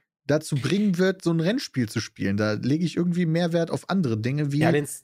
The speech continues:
Speaker 2: den Sound haben sie halt wohl auch komplett irgendwie anders gemacht, äh, der jetzt noch krasser klingen soll. Und, naja, Gameplay war ja bei Forza eigentlich nie schlecht. Also
Speaker 1: Ja, ja, es hat, ja, das ist richtig.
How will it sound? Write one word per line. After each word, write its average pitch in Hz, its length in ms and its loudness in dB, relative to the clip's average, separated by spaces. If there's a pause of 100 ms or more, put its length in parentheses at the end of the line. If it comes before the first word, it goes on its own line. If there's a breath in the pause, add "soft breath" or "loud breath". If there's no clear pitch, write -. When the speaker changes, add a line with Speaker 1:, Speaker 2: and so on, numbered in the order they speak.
(120)
Speaker 2:
den 127 120 0
Sound 170 320 0
haben 151 140 0
sie 123 100 2
halt 120 160 0
wohl 113 140 0
auch 185 340 0
komplett 160 460 -2
irgendwie 147 320 0
anders 151 360 -2
gemacht, 143 380 -2 (360)
äh, 135 180 2
der 131 160 2
jetzt 131 180 -2
noch 135 160 -2
krasser 143 340 -4
klingen 131 380 -2
soll. 127 460 0
Und, 107 320 -4 (640 loud breath)
naja, 120 220 0
Gameplay 160 880 -2 (240)
war 110 180 -2
ja 135 140 2
bei 113 160 -2
Forza 110 460 -4
eigentlich 107 380 -6
nie 110 200 -4
schlecht. - 840 -10 (140)
Also 101 180 -4
Speaker 1:
Ja, 160 540 2
ja, 117 320 0
es - 180 -8
hat, 110 140 -6
ja, 117 340 -2
das 110 120 -4 (120)
ist - 100 -16
richtig. - 520 -12